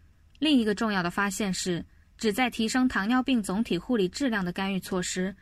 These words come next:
与那些旨在提升视网膜病变筛查率的干预措施效果相当。总而言之，他们的综述提供了证据证明，无论是专门为增加视网膜病变筛查率而设计的干预措施，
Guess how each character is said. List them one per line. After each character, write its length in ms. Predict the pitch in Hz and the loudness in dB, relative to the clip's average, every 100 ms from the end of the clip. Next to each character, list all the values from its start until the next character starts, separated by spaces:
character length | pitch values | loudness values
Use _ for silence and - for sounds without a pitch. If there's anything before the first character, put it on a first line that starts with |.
| - - | -20 -8
与 120 | 185 | -2
那 140 | 214 240 | 2 2
些 180 | 254 | 0
旨 180 | 240 185 | -2 -4
在 160 | 156 208 | -2 -2
提 160 | 190 | -2
升 180 | 190 233 | -2 0
视 180 | 233 - | -2 0
网 180 | 226 170 | 0 0
膜 140 | 170 | -2
病 160 | 190 240 | 0 0
变 160 | 233 208 | 0 -2
筛 180 | 240 | -2
查 200 | 240 - | -2 -2
率 160 | 214 277 | 0 0
的 60 | 190 | 0
干 220 | 190 190 | -2 -2
预 80 | 180 | -2
措 220 | - 175 | -2 -4
施 220 | - 180 | -2 -4
效 220 | 175 170 | 0 -2
果 140 | 175 151 | -2 -6
相 240 | - 190 | -4 -2
当。 260 | 202 208 233 - - _ _ _ - - - _ _ _ _ _ | 0 -2 -2 -10 -20 _ _ _ -20 -20 -20 _ _ _ _ _
总 180 | 208 185 | -4 0
而 120 | 214 | 2
言 180 | 202 202 | 2 0
之， 300 | 196 220 233 - - - | -2 -4 -4 -10 -20 -4
他 140 | - | 4
们 100 | 262 | 6
的 80 | 240 | 6
综 240 | 196 240 247 | 2 2 2
述 180 | 262 | 2
提 220 | 196 - 190 | 0 0 0
供 160 | 247 | 2
了 80 | 247 | 2
证 220 | 254 240 | 2 0
据 120 | 208 | 0
证 220 | 190 202 170 | 0 0 -2
明， 260 | 165 175 - - - - | -2 -4 -6 -12 -16 -4
无 160 | 202 | 2
论 200 | 254 294 | 4 4
是 160 | 240 233 | 4 0
专 240 | 190 277 | 0 2
门 200 | 285 208 | 4 4
为 120 | 185 202 | 2 0
增 220 | 208 208 | 0 -2
加 140 | 214 | -2
视 220 | 208 - | -2 -2
网 140 | 214 170 | -2 0
膜 160 | 170 | -2
病 200 | 180 220 | -4 -4
变 160 | 214 190 | -2 -2
筛 180 | 190 214 | -2 -4
查 180 | 202 180 | -2 0
率 220 | 240 202 | 0 0
而 180 | - 180 | 0 -2
设 240 | - 214 | -2 -2
计 120 | 190 175 | -2 -4
的 120 | 170 | -4
干 240 | - 202 | -4 -4
预 80 | 185 | -4
措 220 | 180 175 | -4 -4
施， 300 | 175 - 170 | -4 -4 -4